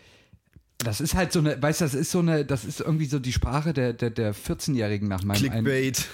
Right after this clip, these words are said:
Speaker 2: <laughs>
Speaker 1: nach meinem, äh, Befinden. Vielleicht sind die vierzehnjährigen mittlerweile auch schon Anfang zwanzig und ich denke immer noch, dass sie vierzehn sind. <laughs> Ich weiß es nicht, aber also, wenn ich dann doch, warum muss ich denn dann so, so seriösen Content dann so, so,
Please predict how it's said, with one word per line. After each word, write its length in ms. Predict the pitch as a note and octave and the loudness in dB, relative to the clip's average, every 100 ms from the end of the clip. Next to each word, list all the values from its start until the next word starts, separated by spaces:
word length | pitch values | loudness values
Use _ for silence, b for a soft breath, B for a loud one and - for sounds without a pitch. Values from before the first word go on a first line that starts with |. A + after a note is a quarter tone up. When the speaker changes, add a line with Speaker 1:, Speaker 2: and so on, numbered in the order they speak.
| F#3 | -2
Speaker 2:
<laughs> 220 | G#3 - A#2+ | -2 0 2
Speaker 1:
nach 200 | A#2+ A#2 | 2 4
meinem, 760 | B2 B2+ C#3 C3+ B2+ A#2 B2 | 2 4 4 2 0 -4 -6
äh, 240 | C3+ C3 B2+ | -2 -2 -2
Befinden. 480 | B2 C3 C#3 D#3 D3+ | -2 -2 0 0 0
Vielleicht 320 | A#2+ B2 B2+ | 0 -2 0
sind 80 | D3 | -2
die 60 | A#2+ | -2
vierzehnjährigen 480 | C3+ - C#3+ B2+ B2+ | -4 -2 0 2 0
mittlerweile 400 | C3+ B2 A#2 A2 | 0 0 2 0
auch 100 | B2 | 0
schon 140 | B2+ | -2
Anfang 320 | G#2+ A2+ A#2 | -2 -2 -2
zwanzig 400 | G#2+ B2 D3+ A2+ | -2 -2 0 -2
und 140 | A#2+ G2+ B2 | 0 0 0
ich 80 | |
denke 220 | D3 C#3+ C3+ | 0 2 2
immer 180 | C3+ F#3 | 2 2
noch, 140 | F3 | 0
dass 140 | - | 0
sie 100 | F3 D#3+ | -2 -2
vierzehn 440 | D3+ F3 - D3 | 0 0 0 -4
sind. 360 | B2+ D#3 D#3+ - | 0 -2 -2 -2
<laughs> 40 | D4 C#4 - - - - C#4+ D4+ B3+ B | 2 2 0 -10 -12 -10 -10 -8 -10 B
Ich 140 | D3 C3 | -2 2
weiß 280 | C#3+ F#3+ | 0 0
es 80 | D#3+ | 0
nicht, 280 | D#3 D#3 - | 0 0 -2
aber 320 | D3+ D#3 C#3+ | 0 0 0
also, 300 | E3 D#3 D#3 - B B B | 0 0 0 -4 B B B
wenn 180 | C3 E3+ | 0 0
ich 140 | G#3 | 0
dann 240 | - E3 D3+ | 0 -2 0
doch, 240 | C#3+ D#3+ - A#2+ | -2 -4 -8 -10
warum 380 | C#3+ C#3+ F3 F3 | -2 0 2 2
muss 160 | E3 | 0
ich 100 | F3 | -2
denn 140 | E3 D#3 | -2 0
dann 300 | D3 C#3+ - - - - | 0 -4 -8 -16 -20 -18
so, 300 | C#3 C#3+ C#3 | -6 -2 -2
so 500 | B2+ A#2+ C3+ C3+ B2 - - | -4 -4 -4 -2 -6 -12 -14
seriösen 680 | A2+ C3+ B2+ B2+ C3+ C#3+ - | -10 -4 -2 0 0 0 -2
Content 360 | C#3 E3 D3 | -2 0 -2
dann 120 | B2 | -2
so, 120 | C3 B2+ | -2 -4
so, 260 | A#2+ A2 | -4 -6